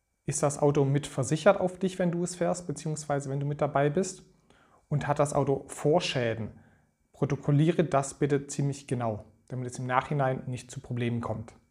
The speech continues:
Gibt es bei dem Auto irgendwelche Kilometerbeschränkungen, die du mit einhalten musst?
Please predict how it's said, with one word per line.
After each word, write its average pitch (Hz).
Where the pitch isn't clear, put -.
Gibt 143
es 151
bei 143
dem 143
Auto 143
irgendwelche 139
Kilometerbeschränkungen, 156
die 135
du 135
mit 131
einhalten 127
musst? 117